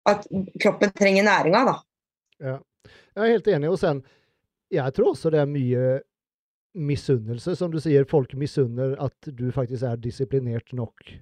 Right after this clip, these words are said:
Speaker 2: å ha med deg den matboksen, i stedet for å gå på Statoil og kjøpe en, eh, pølse med brød, ikke sant?
Speaker 1: Mm.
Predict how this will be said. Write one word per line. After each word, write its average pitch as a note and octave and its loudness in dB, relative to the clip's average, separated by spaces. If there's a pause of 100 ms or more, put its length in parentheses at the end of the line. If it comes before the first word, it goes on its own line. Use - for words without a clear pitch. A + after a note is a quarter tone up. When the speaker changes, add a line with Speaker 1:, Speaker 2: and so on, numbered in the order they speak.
(220)
Speaker 2:
å B2 -2 (100)
ha C3+ -2
med A#2 -4
deg G3+ -6
den D#3 -4
matboksen, C3 -6
i B2 -12
stedet C3+ -2
for B2+ -6
å A#2+ -2
gå B2+ 0
på C3+ 0
Statoil A#2+ 0
og B2 0
kjøpe B2 -2
en, B2 -6
eh, B2 -6 (460)
pølse B2+ -2
med B2+ -4
brød, A#2 -4
ikke D3 -10
sant? F3 -10 (540)
Speaker 1:
Mm. G#3 0